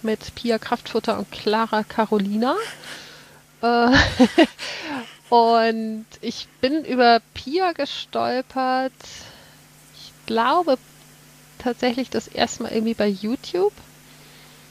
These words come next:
und, ähm, mag einfach ihre gesamte Art sehr gerne. Also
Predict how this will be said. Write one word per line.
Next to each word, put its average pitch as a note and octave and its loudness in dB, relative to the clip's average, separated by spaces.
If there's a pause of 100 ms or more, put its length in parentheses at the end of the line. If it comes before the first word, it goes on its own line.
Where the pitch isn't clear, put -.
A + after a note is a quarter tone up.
(640)
und, A#3 2 (240)
ähm, A3 0 (720)
mag G#3+ 2 (100)
einfach A#3 0
ihre A3+ -2
gesamte G#3+ 0
Art G#3+ 0
sehr G3+ 0
gerne. F#3 -2
Also G3+ -4